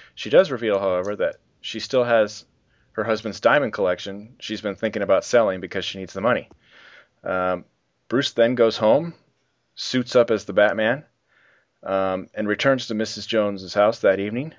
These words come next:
breaking in and picking the lock to her safe containing the diamonds. Meanwhile, across town, a heavily bandaged Doctor Death explains to Jabba's replacement,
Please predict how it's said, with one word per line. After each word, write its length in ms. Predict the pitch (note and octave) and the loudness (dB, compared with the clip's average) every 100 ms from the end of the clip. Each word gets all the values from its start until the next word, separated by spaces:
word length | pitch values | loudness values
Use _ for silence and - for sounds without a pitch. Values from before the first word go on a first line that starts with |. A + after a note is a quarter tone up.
| _ - | _ -2
breaking 340 | G#2+ - A2+ | -2 0 -2
in 220 | A2 B2+ | 0 0
and 180 | F#2+ F2 _ _ _ | -2 -6 _ _ _
picking 280 | - B2+ A2 | -6 -2 0
the 100 | G2 | 2
lock 340 | G2 G2 B2 - | 6 6 4 -2
to 120 | F#2+ | -2
her 100 | F#2 | -2
safe 320 | - A2 B2+ | 2 2 2
containing 340 | G#2+ G#2 G2+ | -2 -2 -2
the 80 | G2 | -2
diamonds. 480 | F#2+ G#2+ D#2+ - - _ _ _ _ - - _ _ | 0 0 0 -8 -18 _ _ _ _ -20 -20 _ _
Meanwhile, 520 | - C3 A2+ G2 G#2+ G2+ | -4 -2 2 4 6 4
across 340 | - B2 A#2 | 6 6 6
town, 400 | - A#2+ G2 A2 _ - | 2 0 0 -2 _ -8
a 80 | G2 | 2
heavily 340 | B2+ C3 A2+ | 4 4 2
bandaged 420 | G#2 G#2 G2+ F#2 | 2 0 0 0
Doctor 280 | G2+ G2 F#2 | 4 4 2
Death 380 | F2 F#2+ A#2+ - _ _ _ _ | 2 2 0 -12 _ _ _ _
explains 500 | G2+ - - A2 G#2+ | -10 -8 0 0 0
to 100 | - | -4
Jabba's 380 | G2+ G#2+ G#2 G2 | 2 4 4 2
replacement, 560 | F#2 - A2+ - F#2 | -4 -2 -2 -2 -8